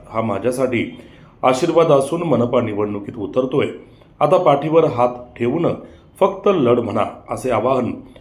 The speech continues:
प्रभाग सोळा मधील पुणे मनपा निवडणुकीतील भाजपाचे उमेदवार जनसेवक संदीपभाऊ दळवी यांनी प्रसारमाध्यमांशी बोलताना केले. संदीपभाऊ दळवी यांच्या वतीनं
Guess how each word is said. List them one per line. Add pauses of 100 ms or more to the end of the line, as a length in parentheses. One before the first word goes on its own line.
(260)
प्रभाग
सोळा
मधील
पुणे
मनपा
निवडणुकीतील (380)
भाजपाचे
उमेदवार
जनसेवक
संदीपभाऊ
दळवी (380)
यांनी
प्रसारमाध्यमांशी
बोलताना
केले. (760)
संदीपभाऊ
दळवी
यांच्या
वतीनं